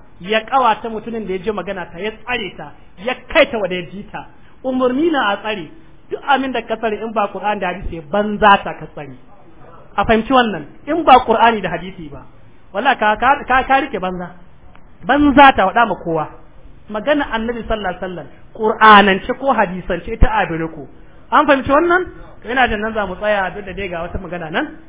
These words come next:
da yake lokaci yayi, ban son mu dan wahal da kanmu. A, aya, a, a, awa, awa.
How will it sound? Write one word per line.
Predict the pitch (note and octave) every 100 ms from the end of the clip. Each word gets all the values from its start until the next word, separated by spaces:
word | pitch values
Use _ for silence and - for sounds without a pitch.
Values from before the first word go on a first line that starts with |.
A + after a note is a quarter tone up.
| - F3+
da |
yake | A3+ G#3
lokaci | G3 F#3 - F#3
yayi, | F#3+
ban | G#3 G3
son | F#3+
mu | F3
dan | E3+ F3+ F3+
wahal | F#3 G3 F#3
da | D#3+
kanmu. | E3+ D#3 G#3 D#4+ - - - - -
A, | F#3 E3+ D#3+ D#3 D3+ D3 F3
aya, | G3 F3 E3+ E3+ D#3 D3+ D3 C#3+ -
a, |
a, | F#3+ F3 F#3+
awa, | E3
awa. | D#3 D#3+